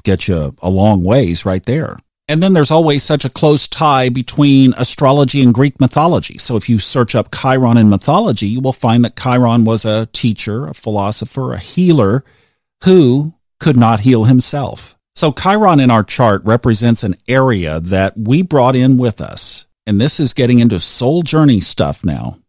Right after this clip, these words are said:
that we brought in to work on. And it might take a lifetime to work through our Chiron issue. And then there are the transits, like where it's moving now. It's moved into Aries. Last time it was here was nineteen sixty-eight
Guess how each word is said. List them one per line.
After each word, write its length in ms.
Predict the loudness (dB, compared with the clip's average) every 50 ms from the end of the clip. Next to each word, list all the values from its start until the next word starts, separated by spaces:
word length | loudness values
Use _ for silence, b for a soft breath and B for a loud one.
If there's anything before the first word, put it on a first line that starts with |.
| _ _ _ _ _ _
that 180 | -4 -4 -4 -4 _ -10
we 240 | -4 0 2 2
brought 320 | 2 2 2 2 4 4 2
in 240 | 2 2 4 2 2
to 120 | 2 0
work 320 | 0 2 2 0 0 -2 -4
on. 340 | -6 -6 -6 -10 -12 -14 -18 _ _ _ _ -6
And 120 | -4 -4
it 100 | -4 -2
might 480 | -2 0 0 2 2 0 0 -2 _ -10
take 380 | -4 -2 -2 -2 -2 -6 _ _ _ _ -18 _ -2
a 100 | 0 2
lifetime 760 | 2 4 2 2 0 -2 -2 -4 -2 -2 -4 -8 -12 _ _ _ _ -2
to 80 | -2 0
work 260 | 2 2 2 0 -2
through 300 | -4 0 2 2 2 2
our 180 | 2 0 0
Chiron 720 | 0 -4 -8 -6 -2 0 2 2 2 2 2 2 2 0 -2 -2
issue. 540 | -2 -4 -2 -2 -4 -6 -6 -8 -8 -10 -14 _ _ _ _ -6
And 180 | -2 2 2 4
then 300 | 4 4 4 4 2 2
there 200 | 0 0 2 2
are 100 | 2 2
the 100 | 0 -2
transits, 560 | -2 -2 0 0 0 0 -2 -6 -10 -6 -4
like 240 | -2 -2 -2 -2 0
where 160 | 0 2 2
it's 140 | 0 0 0
moving 320 | 0 2 2 2 2 2
now. 240 | 2 2 2 2 0
It's 160 | -2 -4 -2
moved 260 | 0 2 2 2 0 0
into 180 | -2 -2 -2
Aries. 380 | -4 -2 -2 -2 -2 -4 -6 -2
Last 300 | -2 -2 0 -2 -2 -2
time 160 | 0 0 0
it 100 | 0 0
was 140 | -2 -4 -2
here 240 | 0 0 0 0 0
was 240 | -2 -2 -2 0
nineteen 580 | 0 2 2 2 0 -2 -4 -2 -2 0 0 -2
sixty-eight 840 | -2 -4 -8 -8 -10 -12 -8 -6 -4 -2 -2 -2 -4 -6 -10 -14 -16